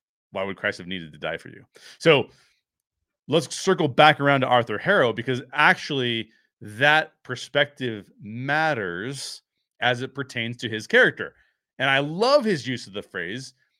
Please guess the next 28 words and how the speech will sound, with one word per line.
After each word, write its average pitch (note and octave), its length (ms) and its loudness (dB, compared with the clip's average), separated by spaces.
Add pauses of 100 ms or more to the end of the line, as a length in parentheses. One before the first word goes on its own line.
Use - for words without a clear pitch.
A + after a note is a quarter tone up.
(120)
because C#3 320 -2
what D#3 200 -2
it's B2+ 140 -6
doing G#3 440 -6
is D#3 120 -8
it's C3+ 140 -10
showing G3 420 -8
us C3+ 200 -4
what - 140 -6
his C3+ 220 -6
religion F3+ 500 -6
is, D#2+ 380 -12 (140)
and A#2+ 300 -4 (120)
probably D#3 480 -4
by A2 200 -4
definition G#2+ 460 -8
what F2+ 200 -14
Amit's D3 360 -4
religion E2+ 360 -14 (100)
is. - 200 -20 (560)
He A3+ 200 -2
thinks E3+ 380 -6
that B2+ 220 -2
people F3+ 400 -6
can D3+ 640 -2 (680)
make C#3+ 380 -2
themselves F#3 640 -4
worthy, C#3 720 -6